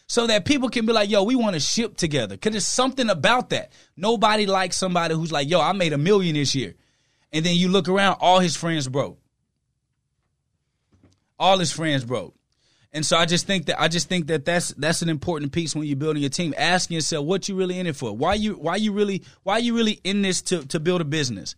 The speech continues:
Are you trying to build a business just to take care of you? If so, you will always be a slave to your business." But if you're building a business to put people on, you will have the most freedom and the most peace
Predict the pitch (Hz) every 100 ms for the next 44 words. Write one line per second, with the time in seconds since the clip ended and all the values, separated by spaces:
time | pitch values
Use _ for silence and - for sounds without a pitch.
0 | _ _ _ - 165 180 175 208 220 180
1 | 208 185 143 202 190 180 139 185 180 147
2 | 175 - 175 160 147 208 226 240 165 -
3 | 202 220 180 165 143 165 175 143 160 147
4 | 156 160 147 151 131 151 117 87 - -
5 | _ _ _ _ _ _ _ - 170 151
6 | 208 175 220 214 180 175 196 185 - 151
7 | 185 135 190 160 160 180 214 233 220 165
8 | 208 196 196 156 151 143 175 226 - -
9 | 202 180 170 156 160 185 175 - 180